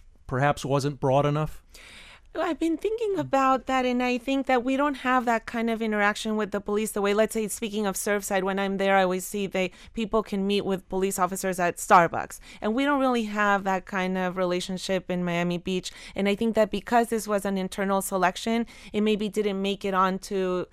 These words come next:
Speaker 2: say, social media, or, or it, it, there wasn't that much talk around the city about how this process was taking place.
Speaker 1: Right.
Speaker 2: But the city manager did explain that, um, she felt,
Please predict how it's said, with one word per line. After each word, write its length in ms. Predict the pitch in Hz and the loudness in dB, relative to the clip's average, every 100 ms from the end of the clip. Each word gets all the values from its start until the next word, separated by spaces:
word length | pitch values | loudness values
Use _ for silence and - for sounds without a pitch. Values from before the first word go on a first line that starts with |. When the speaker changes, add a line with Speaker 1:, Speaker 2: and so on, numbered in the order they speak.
| - - | -16 -20
Speaker 2:
say, 260 | - 196 | -4 -2
social 400 | 185 202 185 - | 0 -2 -4 -4
media, 420 | 190 233 208 202 185 | -2 0 4 4 6
or, 440 | 180 175 175 165 | 8 8 6 4
or 120 | - | 2
it, 220 | 160 170 180 | 0 0 2
it, 160 | 202 196 | 2 2
there 80 | 196 | 2
wasn't 240 | 202 196 | 0 0
that 120 | 190 | 0
much 220 | 190 180 - | 0 -4 2
talk 360 | 196 180 - | 4 4 0
around 520 | - 185 180 170 170 165 | -2 2 4 4 2 -2
the 100 | 175 | -2
city 340 | - 202 175 | -2 -2 0
about 440 | 165 170 170 160 | 0 2 2 2
how 180 | 170 180 | 2 0
this 160 | 170 175 | 0 -4
process 400 | - 170 175 165 | -2 -2 -2 -6
was 160 | 160 | -8
taking 320 | - 170 170 160 | -6 -6 -4 -6
place. 480 | 180 180 190 220 - | -2 0 0 -2 -6
Speaker 1:
Right. 200 | 127 110 - | -10 -10 -2
Speaker 2:
But 200 | 208 185 | -2 0
the 100 | 202 | -2
city 220 | 202 208 | 0 0
manager 360 | 202 196 190 | 2 0 0
did 240 | 185 208 226 | -2 -2 -2
explain 640 | 233 - 196 190 190 185 | -2 -6 -2 0 0 -2
that, 300 | 175 175 170 - - - - | 0 0 0 -4 -20 -20 -6
um, 320 | 185 180 180 | -2 0 -2
she 400 | - - 196 190 | -4 -4 -2 -2
felt, 420 | - 196 190 196 | 2 6 6 4